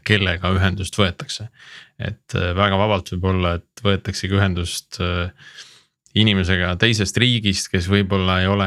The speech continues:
nagu teadlik, et kuskil mingi kohalik, äh,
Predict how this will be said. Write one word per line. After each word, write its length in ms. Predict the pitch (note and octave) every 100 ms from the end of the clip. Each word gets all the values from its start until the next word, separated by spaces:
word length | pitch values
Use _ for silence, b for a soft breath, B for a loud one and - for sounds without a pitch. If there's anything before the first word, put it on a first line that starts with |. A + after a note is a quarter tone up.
| F2
nagu 300 | F2+ F2+ F2+ F2+ F2+ F2 -
teadlik, 460 | A#2+ G#2 F#2+ F2+ -
et 140 | F2
kuskil 640 | - F#2+ - F#2+ F2 F2 F2
mingi 460 | F2+ F#2 F2+ F2+ F2+
kohalik, 640 | - G2+ G2 F2+ - - -
äh, 140 | F2